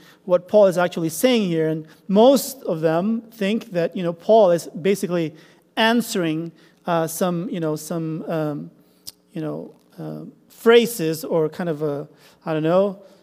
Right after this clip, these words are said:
uh, some idiomatic expression maybe that's going around in the, in, among the Christians there in Corinth. And so you will n-, normally, s-, y-, i-, i-, if your, if your scripture or your Bible, uh, translation is a newer one,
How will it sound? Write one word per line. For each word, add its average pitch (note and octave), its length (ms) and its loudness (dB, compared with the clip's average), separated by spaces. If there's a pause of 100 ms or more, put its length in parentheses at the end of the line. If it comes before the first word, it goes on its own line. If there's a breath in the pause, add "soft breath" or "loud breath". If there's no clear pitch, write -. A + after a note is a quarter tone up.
(100)
uh, D#3+ 500 -6
some F3+ 220 -6
idiomatic F#3 480 0
expression E3 540 -2
maybe E3+ 440 -2 (240 loud breath)
that's D#3+ 200 -6
going G3 320 4
around F#3+ 400 2
in E3 160 -2
the, D3+ 320 -4
in, F3 180 -8
among F#3 280 -2
the D3+ 60 -2
Christians G3 440 -2
there D#3+ 240 -2
in D#3 240 -6
Corinth. F3+ 500 -6 (300 soft breath)
And F#3 100 -6
so G3+ 80 0
you G#3 180 2
will B3 240 4
n-, A#3 300 -4
normally, G#3+ 360 2
s-, G3 180 -8
y-, A#3 120 -6 (200)
i-, A3+ 40 0
i-, B3+ 300 -6
if F#3+ 220 -4
your, F#3+ 260 2
if F3 140 -4
your F3 240 -2
scripture A3+ 480 -2
or F3+ 100 0
your D#3+ 140 0
Bible, F3 440 2 (240 loud breath)
uh, F3 140 -2
translation F#3+ 640 -4
is F3 300 -4
a D#3+ 100 -2
newer G#3 320 2
one, D#3+ 260 -2